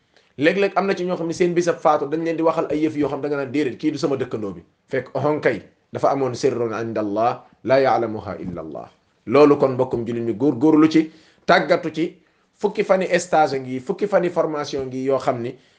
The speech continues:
fexeel ba lu mu gàtt-gàtt amal benn sirr inda Allah, la ya'lamuha illa Allah, nga xamante ni la tukshafu illa hina tara, eh, kitabaka inda Allah. Su boobaa nag, ma ahraka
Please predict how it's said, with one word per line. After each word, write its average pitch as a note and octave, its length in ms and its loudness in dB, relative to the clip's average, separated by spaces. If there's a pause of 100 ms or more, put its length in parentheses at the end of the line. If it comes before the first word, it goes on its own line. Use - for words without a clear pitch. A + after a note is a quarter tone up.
(100)
fexeel G3+ 440 4
ba D#3 80 0
lu F3 140 2
mu G#3 160 0
gàtt-gàtt E3+ 640 -2
amal E3+ 280 2
benn C#3 280 0
sirr B2+ 320 -4 (140)
inda B2 200 -6
Allah, G2 500 -8
la A3 180 6
ya'lamuha C#3 640 0
illa B2 260 -6
Allah, A#2 500 0 (280)
nga B2+ 120 -4
xamante D3 360 -2
ni C3+ 160 0
la C#3+ 220 4
tukshafu - 440 -6
illa C#3 580 0 (300)
hina C#3+ 260 -2
tara, C3 520 0 (640)
eh, C3+ 260 2 (960)
kitabaka A#2+ 600 -6
inda F#2+ 200 -16
Allah. D2 260 -18 (1000)
Su - 160 -8
boobaa C3+ 300 0
nag, B2+ 160 -12 (100)
ma A#2+ 260 -10
ahraka A#2 560 -6